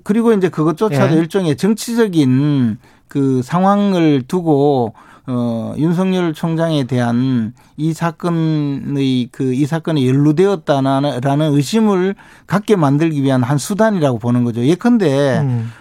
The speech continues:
Speaker 1: 우리가 이제 청와대의 비서실은
Speaker 2: 예.
Speaker 1: 그 비서실 직제 자체가 대통령을 보좌하기 위하여, 어, 대통령 비서실을 둔다라고 되어 있고,
Speaker 2: 예.
Speaker 1: 대통령 비서실에는 비서실장과 수석 비서관, 비서를 두게 돼 있거든요.
Speaker 2: 음.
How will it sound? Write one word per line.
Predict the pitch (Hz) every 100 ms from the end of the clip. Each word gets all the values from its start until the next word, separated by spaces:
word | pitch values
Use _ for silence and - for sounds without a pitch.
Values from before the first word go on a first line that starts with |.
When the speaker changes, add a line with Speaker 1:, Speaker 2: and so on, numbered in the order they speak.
| -
Speaker 1:
우리가 | 190 208
이제 | 180 160
청와대의 | 175 175 180 196 196 190 190 185 175 156 170 156
비서실은 | 131 170 170 196 - 131 135 143 117 104
Speaker 2:
예. | 131 110 101 101
Speaker 1:
그 | - 151 147 143 127 117
비서실 | 196 208 226 208
직제 | 165 214 - 233 214
자체가 | 180 196 220 175 139
대통령을 | 127 175 - 208 208 202 170 135
보좌하기 | 143 165 220 220 165 131
위하여, | 123 120 139 151 156 - - - -
어, | 120 120 113 113
대통령 | - 135 160 147
비서실을 | 127 151 190 165 143 127
둔다라고 | 131 135 135 127 131 139 127
되어 | 151 151
있고, | 135 - 123 117 - -
Speaker 2:
예. | 139
Speaker 1:
대통령 | 113 202 208 180 123 -
비서실에는 | 170 185 185 175 156 143 127
비서실장과 | 185 185 185 185 190 175 156 127 - _ _ _ _ _ _ _ -
수석 | 208 220 202
비서관, | 165 143 127 120 107
비서를 | 175 180 208 170
두게 | 127 147
돼 | 123
있거든요. | 110 - 127 147 151 165
Speaker 2:
음. | 139